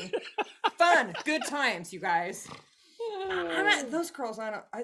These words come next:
Speaker 2: they still, I'm still friends with them on, like, Facebook. Those fucking girls. Because in New Orleans,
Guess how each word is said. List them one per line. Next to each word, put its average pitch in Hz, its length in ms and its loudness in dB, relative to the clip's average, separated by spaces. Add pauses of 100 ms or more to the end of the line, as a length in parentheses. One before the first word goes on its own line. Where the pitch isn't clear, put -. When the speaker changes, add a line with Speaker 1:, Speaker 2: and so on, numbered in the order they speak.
Speaker 2:
they 269 120 -2
still, 320 380 -6
I'm 254 140 -6
still 349 200 -8
friends 294 280 -6
with 214 140 -12
them 185 120 -8
on, 156 140 -6
like, 147 220 -14
Facebook. 170 400 -10 (500)
Those 254 220 -6
fucking 190 400 -8
girls. 147 360 -8 (340)
Because 233 340 -2
in 214 120 -2
New 202 120 -4
Orleans, 220 680 4